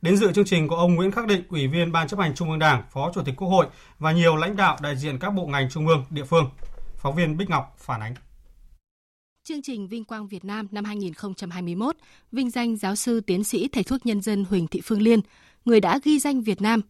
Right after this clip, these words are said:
Speaker 2: trên bản đồ thế giới về vaccine viêm não Nhật Bản.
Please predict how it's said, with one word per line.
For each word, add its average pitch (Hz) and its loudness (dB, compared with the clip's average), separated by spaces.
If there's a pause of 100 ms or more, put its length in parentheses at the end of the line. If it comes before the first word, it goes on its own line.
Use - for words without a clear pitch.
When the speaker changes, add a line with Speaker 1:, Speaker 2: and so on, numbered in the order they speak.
Speaker 2:
trên 202 0
bản 175 -2
đồ 165 0
thế 175 0
giới 185 2
về 190 0
vaccine 220 0
viêm 185 2
não 180 -2
Nhật 233 2
Bản. 180 2